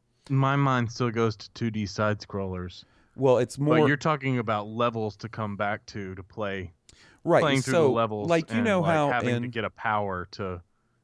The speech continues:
Speaker 1: to go a certain place.
Speaker 2: Right, like, you know how in Symphony of the Night,
Speaker 1: I remember
Speaker 2: which,
Speaker 1: talking that part.
Speaker 2: like, Symphony of the Night is, you know,
Speaker 1: It
Speaker 2: one
Speaker 1: is
Speaker 2: of the
Speaker 1: the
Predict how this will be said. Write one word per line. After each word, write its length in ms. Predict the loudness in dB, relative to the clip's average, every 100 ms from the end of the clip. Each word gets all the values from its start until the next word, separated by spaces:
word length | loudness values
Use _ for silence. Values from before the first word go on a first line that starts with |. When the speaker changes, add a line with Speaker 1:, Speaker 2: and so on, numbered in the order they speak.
| _ -12
Speaker 1:
to 80 | -2
go 240 | 0 0
a 60 | -2
certain 360 | -6 -8 -10
place. 540 | -12 -12 -12 -14 -20 _
Speaker 2:
Right, 320 | -2 0 0 0
like, 240 | 0 0
you 80 | 0
know 120 | 0
how 160 | 2 -2
in 120 | 0
Symphony 440 | 0 0 0 0
of 80 | 0
the 60 | 0
Night, 200 | -2 -2
Speaker 1:
I 20 |
remember 360 | 0 2 2 -2
Speaker 2:
which, 80 |
Speaker 1:
talking 360 | -2 -4 -4 -6
that 200 | -6 -8
part. 280 | -10 -14 -16 -12
Speaker 2:
like, 320 | 0 2 2 2
Symphony 480 | 0 0 0 0
of 200 | 0 -2
the 100 | -2
Night 400 | 0 2 2 0 -2
is, 680 | 0 2 0 -2 -8 -14 -16 -16 -16 -14 -12 -12 -12
you 140 | -6 -4
know, 180 | -2 0
Speaker 1:
It 80 |
Speaker 2:
one 220 | 4 4 4
Speaker 1:
is 40 |
Speaker 2:
of 120 | 0
the 140 | 0
Speaker 1:
the 120 | -2